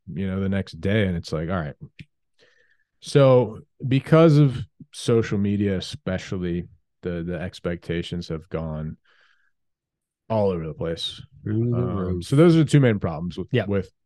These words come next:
Speaker 1: progress, tracking progress, understanding progress. First one, putting all your eggs in one basket, uh, and putting all this pressure on yourself for that one measure. And then also just having really unrealistic expectations.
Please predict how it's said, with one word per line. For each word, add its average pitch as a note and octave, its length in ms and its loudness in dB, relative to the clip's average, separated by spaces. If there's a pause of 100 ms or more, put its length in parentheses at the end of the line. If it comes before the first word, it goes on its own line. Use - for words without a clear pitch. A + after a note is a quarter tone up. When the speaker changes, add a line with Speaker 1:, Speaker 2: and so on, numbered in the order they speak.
(280)
Speaker 1:
progress, B2+ 460 4
tracking A2 400 0
progress, G2 640 -2 (260)
understanding G2 640 -6
progress. F#2+ 600 -8 (580)
First D3 240 0
one, C3 400 -2 (1300)
putting A#2+ 160 4
all A2+ 140 4
your A2 120 4
eggs G2+ 280 0
in F#2+ 80 -2
one G2 180 0
basket, F#2+ 580 -6 (360)
uh, F#2+ 40 -8 (240)
and E2+ 120 -8
putting F#2+ 260 -2
all F2+ 160 -2
this F2+ 140 -6
pressure F#2 500 -6
on F2+ 140 -4
yourself F#2 500 -6 (160)
for G2+ 200 -6
that F2+ 180 -8
one G2+ 240 -6
measure. A2+ 420 -6 (1500)
And B2 120 -10
then A2 140 -6
also A2 300 -2
just F#2+ 160 -10
having F#2+ 220 -2
really F#2 360 -4 (180)
unrealistic F#2 600 -6
expectations. - 720 -16